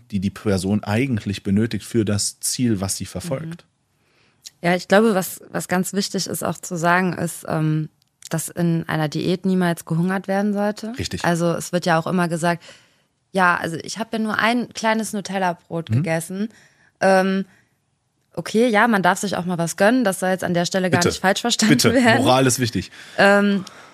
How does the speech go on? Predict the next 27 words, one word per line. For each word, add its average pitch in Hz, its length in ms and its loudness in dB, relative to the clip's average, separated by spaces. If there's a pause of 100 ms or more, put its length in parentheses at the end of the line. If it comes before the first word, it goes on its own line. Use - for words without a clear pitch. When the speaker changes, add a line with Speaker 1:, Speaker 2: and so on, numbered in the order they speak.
(140)
Speaker 2:
aber 185 140 4
wie 190 60 0
Speaker 1:
Und 208 80 6
Speaker 2:
du 214 40 6
Speaker 1:
Muße. 190 100 6
Speaker 2:
eben 202 120 4
auch 165 140 6
Speaker 1:
Muße. - 100 -6
Speaker 2:
gesagt 196 460 2
hast, 202 200 0
es 175 120 -6
geht 208 160 -2
ja 170 120 2
auch 156 80 -2
ein 175 80 -4
bisschen 185 340 -2
um 170 100 -2
die 165 100 -4
Menge. 160 380 0
Und 175 100 -4
da 165 80 0
muss 175 180 -2
ich 208 140 -4
mich 185 140 -6
vielleicht 175 280 2
einfach 175 260 -2
entscheiden, 185 640 2